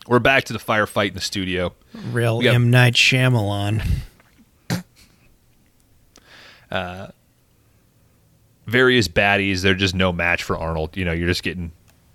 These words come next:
Speaker 1: faceless stunt guys getting shot. Uh, the crowds and the home audiences, they're just watching in disbelief. Damon tries to sneak away. "Hello, cutie pie."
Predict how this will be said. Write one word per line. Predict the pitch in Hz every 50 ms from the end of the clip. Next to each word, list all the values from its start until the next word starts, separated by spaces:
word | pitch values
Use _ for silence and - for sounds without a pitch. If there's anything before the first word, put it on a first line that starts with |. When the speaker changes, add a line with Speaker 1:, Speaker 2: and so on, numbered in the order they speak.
| _ _ _
Speaker 1:
faceless | - - - 123 123 120 113 - - 117 104 -
stunt | - - 113 104 104 92
guys | 101 95 95 95 92 87
getting | 107 - 98 95
shot. | - - - 90 87 90 92 - _ _ _ _ _ _ _ _ _ _ _ _ _ - - - - - - - - -
Uh, | 107 101 98 98 98 95 92 - _ _ _ _ _ -
the | 113
crowds | - - 156 139 131 131 135 120 117
and | 113 117
the |
home | 101 117 117 113 107
audiences, | 107 107 104 107 104 104 95 - 113 98 90
they're | 104 92
just | - - 98 - 90
watching | 80 80 82 90 - - - 101 95
in | 92 87 85
disbelief. | 98 95 92 - - 87 87 87 85 85 - - - _ _ _ _ _ _ _ _ _ - - - - - - - _ _ _ -
Damon | - 117 151 170 151 123
tries | - - 117 110 104 98 - -
to | 107
sneak | - - - 113 107 107 98
away. | 101 92 90 92 101 101 90 85 - - - _ - _ _ _ -
"Hello, | - 131 147 143 120
cutie | - - 110 101 92 90
pie." | - - 87 87 90 104 127 117